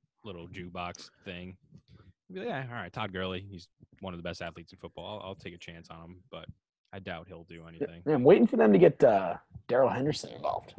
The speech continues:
Speaker 2: Hasn't really touched the ball much. Been a lot of, a lot of Malcolm Brown.
Speaker 1: Yeah, well, they, they paid the guy. They paid Malcolm Brown. Why not use him?
Speaker 2: Yeah.
Speaker 1: All right. Well, anyway, let's, let's move on to receivers. Um,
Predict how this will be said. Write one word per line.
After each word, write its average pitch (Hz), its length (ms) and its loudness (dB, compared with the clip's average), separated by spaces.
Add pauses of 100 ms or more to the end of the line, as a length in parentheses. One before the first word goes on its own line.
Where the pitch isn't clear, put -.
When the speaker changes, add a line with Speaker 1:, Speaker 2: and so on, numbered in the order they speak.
Speaker 2:
Hasn't 117 180 -8
really 110 140 -4
touched 110 220 -10
the - 80 -10
ball 113 140 -2
much. - 280 -8
Been 98 100 -12
a 95 40 -8
lot 104 160 -2
of, 95 140 -4
a - 140 -10
lot 160 100 6
of 147 60 8
Malcolm 123 300 6
Brown. 113 260 2 (1120)
Speaker 1:
Yeah, 101 140 -16
well, 127 160 -6
they, 107 220 -4
they 107 180 -2
paid 143 300 -4
the 151 60 -4
guy. 90 300 -2 (200)
They 87 80 -12
paid 123 240 -6
Malcolm 98 260 -8
Brown. 85 360 -8
Why 98 100 -10
not 104 160 -10
use 123 160 -10
him? 101 60 -20 (640)
Speaker 2:
Yeah. 117 140 0 (1160)
Speaker 1:
All 107 80 -4
right. 95 80 -4
Well, 110 140 -2
anyway, 107 220 -4
let's, 127 200 -6
let's 147 200 -8
move 135 120 -8
on 117 180 -4
to 110 120 -10
receivers. 98 880 -8 (480)
Um, 92 480 -8